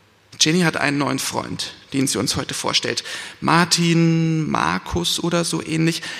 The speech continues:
Ein schnieker Typ soll das sein. Jenny schwärmt jedenfalls unerträglich oft von ihm. Bedeutet also, sich heute besonders viel Zeit fürs Schickmachen zu nehmen.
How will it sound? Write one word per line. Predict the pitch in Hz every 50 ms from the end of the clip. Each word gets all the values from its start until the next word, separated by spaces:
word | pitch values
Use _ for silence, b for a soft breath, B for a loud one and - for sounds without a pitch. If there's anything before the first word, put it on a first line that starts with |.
| B B
Ein | 143 147 151
schnieker | - - 175 175 180 175 175 160
Typ | - - 160 - -
soll | - 110 104
das | - 113 117 -
sein. | - - - - - B B B B B B -
Jenny | - 156 170 180
schwärmt | - - 143 147 156 165 156
jedenfalls | - 147 160 170 170 - - 147 135 - - - -
unerträglich | 196 190 - 156 151 - - - 139 143 - 151 - - - -
oft | 165 - - -
von | - 127 - -
ihm. | - 117 - - - - - - - B B B B B B B B B
Bedeutet | - 160 - 175 185 226 - 220 - -
also, | 139 147 175 190 - 202
sich | 196 180 160 -
heute | - 170 185 180 - 185
besonders | 160 170 165 - 180 190 214 208 190 185 180 -
viel | - - 180 185 180
Zeit | - - 156 147 160 -
fürs | - - 170 - -
Schickmachen | - - - 135 - - 131 98 - - 104 98
zu | - - 107 101
nehmen. | 104 104 95 101 104 104 107 -